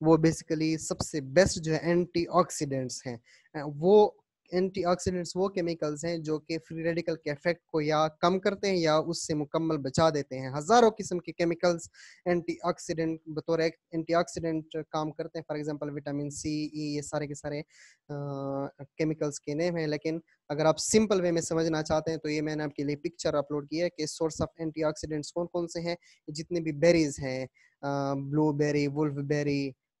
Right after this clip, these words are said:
और, अम, cranberry और blackberry और, अम, स्ट्रॉबेरी और पता नहीं क्या-क्या, ये सारे के सारे अक्सर आप ज़्यादा से ज़्यादा यूज़ किया करें ताकि फ्री रेडिकल से आप, अ, महफूज हो सके। आपके बॉडी में जो फ्री रेडिकल अगर बन रहे हों,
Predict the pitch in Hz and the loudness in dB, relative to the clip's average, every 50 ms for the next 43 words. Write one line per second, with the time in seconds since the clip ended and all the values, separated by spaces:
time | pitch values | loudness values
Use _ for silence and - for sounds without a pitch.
0 | _ 147 143 139 139 139 139 139 139 135 139 - 143 143 139 135 135 139 135 - | _ -6 -4 -2 0 0 0 0 -2 -4 -6 -8 -8 -8 -8 -8 -8 -10 -12 -16
1 | _ _ _ 151 151 151 151 147 143 139 147 147 143 143 139 139 139 135 135 135 | _ _ _ -4 -2 -2 -2 -2 -2 -2 -2 -2 0 0 -2 -2 -2 -2 -2 0
2 | 139 135 135 131 135 139 143 135 151 151 151 139 143 139 151 147 143 143 139 143 | 0 -2 -2 -4 -8 -8 -4 0 2 2 2 0 -2 -2 -2 -2 0 -2 -2 -2
3 | 139 139 135 - - _ _ _ 151 147 143 139 139 - - - 160 151 151 147 | 0 -2 -2 -4 -6 _ _ _ -16 -14 -14 -14 -12 -12 -6 0 2 2 2 2
4 | 151 143 147 143 139 - - - 151 147 139 - 147 139 139 - 131 127 123 _ | 2 0 0 -2 -2 -6 -8 -8 -8 -8 -6 -4 -4 -4 -4 -6 -8 -10 -10 _
5 | 165 170 - - - 175 170 165 170 160 - 170 160 160 156 143 175 - - - | -10 -10 -6 -2 0 2 2 2 0 -4 -6 -6 -4 -4 -4 -6 -6 -8 -8 -6
6 | 180 156 151 151 151 147 135 156 151 147 156 151 147 139 151 147 151 160 170 170 | -2 0 0 0 -2 -2 -4 -4 -2 -2 -2 -4 -2 -2 -2 0 0 0 -2 -4
7 | 170 - - 180 165 - 175 170 165 - 151 139 139 - _ - 151 151 147 147 | -6 -6 -6 -6 -6 -4 -6 -6 -8 -8 -8 -10 -10 -12 _ -10 -8 -8 -6 -6
8 | 143 143 143 - - 165 190 226 - - _ _ - _ _ _ _ - - 135 | -6 -8 -8 -6 0 0 0 0 0 -4 _ _ -20 _ _ _ _ -12 -10 -8
9 | 135 135 131 135 135 131 - _ 156 156 151 143 - 156 147 143 147 - 147 143 | -6 -6 -4 -4 -6 -6 -6 _ -2 -2 -2 -2 -2 -6 -6 -6 -6 -4 -4 -4
10 | 143 - - 147 131 139 139 143 143 139 139 143 135 139 131 - - 151 147 151 | -4 -4 -8 -8 -4 -4 -2 -2 -2 -4 -4 -4 -6 -6 -8 -8 -8 -6 -6 -4
11 | 147 143 - 143 143 135 135 139 135 131 139 185 190 190 175 170 156 151 147 139 | -4 -4 -2 -2 -2 -2 -2 -2 -2 2 4 6 6 6 6 4 4 2 2 0
12 | 151 170 | 0 -2